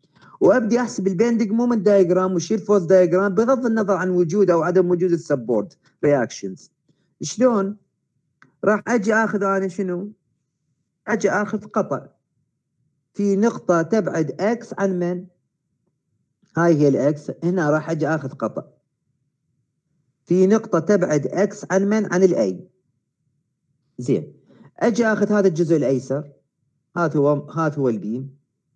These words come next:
جيت أخذت أنا هذا القطع طبعًا مالتي، هذا هو مثلث الحمل اللي بقى، اللي هو مسافة إيش قد؟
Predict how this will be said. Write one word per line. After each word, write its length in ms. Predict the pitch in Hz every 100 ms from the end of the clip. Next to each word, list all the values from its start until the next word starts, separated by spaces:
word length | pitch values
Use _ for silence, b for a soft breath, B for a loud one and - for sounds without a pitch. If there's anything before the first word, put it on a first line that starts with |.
| _ _ _ _ _ _ -
جيت 280 | 135 175 175
أخذت 320 | 147 143 135
أنا 320 | 139 135 135
هذا 80 | 120
القطع 380 | 110 - 92 113
طبعًا 260 | - 101
مالتي، 480 | 107 107 107 135 143 -
هذا 280 | 147 143 139
هو 100 | 123
مثلث 640 | 117 117 107 107 143 - - _ _ _
الحمل 600 | - 113 151 160 180 175
اللي 200 | 143 139
بقى، 580 | 127 175 180 107 135 - _ _ _ _ _ _ _ _
اللي 260 | 135 123 131
هو 580 | 143 143 135 135 131 - - _ _ _ _ _ _ _ _ _ _ _ _ _ _ _ _ _ _ _ _ _ _ _ -
مسافة 440 | 127 - 143 139 131
إيش 140 | 120
قد؟ 440 | 120 139 135 135